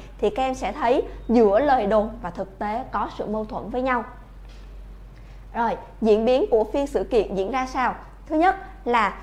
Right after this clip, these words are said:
à, khi mà đánh nhau sức đầu mẻ trán thì Cải đã tìm đến, à, lý trưởng trước và Cải đã dúi cho lý trưởng năm đồng. Và lý trưởng tuyên bố Ngô thắng Cải,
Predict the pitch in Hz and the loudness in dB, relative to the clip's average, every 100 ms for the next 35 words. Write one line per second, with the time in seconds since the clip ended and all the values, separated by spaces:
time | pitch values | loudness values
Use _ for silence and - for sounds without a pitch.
0 | - - 214 - - 320 302 277 - 208 | -4 4 4 4 2 0 2 0 0 0
1 | 277 330 294 349 247 214 190 190 247 240 | 2 0 -2 -2 0 0 -2 -2 0 0
2 | 311 - - - 269 226 - - - - | -2 -8 -18 4 8 8 6 -6 -18 -18
3 | - - 196 165 208 277 262 - 117 254 | -4 0 2 2 0 0 0 -2 -4 -4
4 | - - - - - - 269 240 220 220 | -4 -10 -18 -18 -18 0 4 4 4 4
5 | 220 254 392 523 - - 208 202 208 294 | 4 4 2 0 -6 -8 -4 0 2 2
6 | 254 185 214 339 381 381 - - 233 - | 2 0 2 2 2 -4 -16 -4 -2 -2
7 | 190 151 180 202 202 220 247 339 302 254 | -2 -2 2 2 4 4 2 2 2 2
8 | 269 285 185 226 247 247 208 214 247 226 | 2 2 0 0 -2 -2 -2 0 0 0
9 | - - - - 254 320 - 220 285 269 | -2 -12 -16 -2 2 4 2 4 2 4
10 | 247 294 - - - 269 285 294 294 294 | 6 4 2 -6 -6 2 6 8 6 0
11 | 285 320 - 233 | -2 -2 0 0